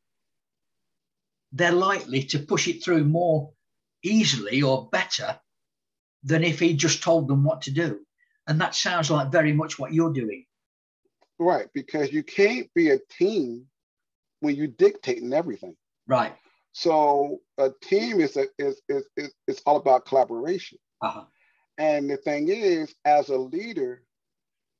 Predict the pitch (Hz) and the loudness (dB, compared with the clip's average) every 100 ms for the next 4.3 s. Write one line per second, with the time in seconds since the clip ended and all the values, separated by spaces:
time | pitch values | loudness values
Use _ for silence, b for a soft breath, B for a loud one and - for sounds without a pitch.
0 | _ _ _ _ _ _ 151 160 131 - | _ _ _ _ _ _ -10 -10 -10 -2
1 | 196 220 - - 147 147 156 170 151 127 | 0 0 -4 -8 -6 -4 -2 -2 -2 -6
2 | 120 _ _ _ _ - 139 151 156 - | -8 _ _ _ _ -6 -2 2 0 2
3 | 127 131 - 131 147 180 - _ _ _ | 2 4 0 -2 -6 -8 -10 _ _ _
4 | - 117 - | -6 -6 -4